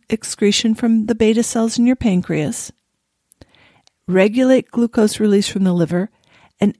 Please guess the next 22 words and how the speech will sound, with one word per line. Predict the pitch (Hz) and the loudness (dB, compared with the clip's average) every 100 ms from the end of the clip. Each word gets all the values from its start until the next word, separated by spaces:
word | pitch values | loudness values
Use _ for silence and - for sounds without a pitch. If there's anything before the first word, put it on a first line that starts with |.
| - | -4
activate | 220 247 - 240 226 - - | -2 -2 -2 2 2 2 0
insulin | 240 - 254 208 | 0 0 0 2
receptors | 185 - 151 143 - 175 220 - - _ _ _ _ | 0 -2 -4 -4 -4 -4 -4 -8 -20 _ _ _ _
and | 196 180 | 0 0
glucose | - 226 226 240 226 - _ | 0 0 2 2 2 0 _
uptake | 277 - - 185 160 - - _ _ _ _ | -6 -4 -4 0 0 -4 -20 _ _ _ _
in | 214 | -2
insulin-sensitive | - 208 208 - 214 226 - 175 170 190 208 | 2 2 2 0 2 2 0 -2 0 -2 -2
tissues. | 277 269 208 - - - _ _ _ _ _ _ _ | -4 -2 -4 -6 -10 -20 _ _ _ _ _ _ _
In | 240 - | -2 0
other | 240 262 294 | -2 0 0
words, | 233 196 196 | 2 2 0
they | 240 240 | 0 2
may | 233 240 247 | 2 2 0
play | - 269 277 | -2 0 0
a | 277 | 0
role | 262 190 165 160 165 _ | 0 2 4 2 -2 _
in | 214 - _ _ _ | -4 -4 _ _ _
regulating | 165 175 185 202 202 196 220 | 0 0 2 2 4 4 2
blood | 220 226 226 | 2 0 0
sugar. | - 165 - - - _ _ _ _ _ _ _ _ _ _ _ _ _ _ _ _ _ _ _ _ - | -2 -4 -4 -10 -12 _ _ _ _ _ _ _ _ _ _ _ _ _ _ _ _ _ _ _ _ -16
So, | - 214 160 101 | -4 0 0 -2